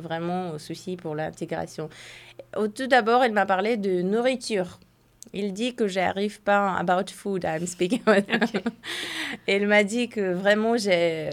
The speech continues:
Speaker 1: quand je suis arrivée ici, donc c'était trop compliqué pour moi aussi de me s'adapter avec le goût, avec les différentes cuisines, tout ça.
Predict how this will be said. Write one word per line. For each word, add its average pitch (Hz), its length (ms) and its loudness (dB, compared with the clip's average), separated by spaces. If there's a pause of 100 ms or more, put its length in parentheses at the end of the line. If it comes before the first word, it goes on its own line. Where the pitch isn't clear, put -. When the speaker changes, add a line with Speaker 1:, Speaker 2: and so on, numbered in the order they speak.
Speaker 1:
quand 190 120 -2
je 180 100 -4
suis 180 160 -2
arrivée 175 380 0
ici, 233 540 -4
donc 202 300 -6
c'était 165 260 -8
trop - 180 -8
compliqué 202 480 -6
pour 180 220 -6
moi 190 580 -4
aussi 180 360 -8
de 175 160 -8
me 165 100 -6
s'adapter 175 960 -2
avec 165 340 -2
le 170 100 -6
goût, 202 600 -2
avec 170 360 -2
les 165 160 -6
différentes 170 480 -6
cuisines, 180 400 -10
tout 180 180 -10
ça. - 160 -10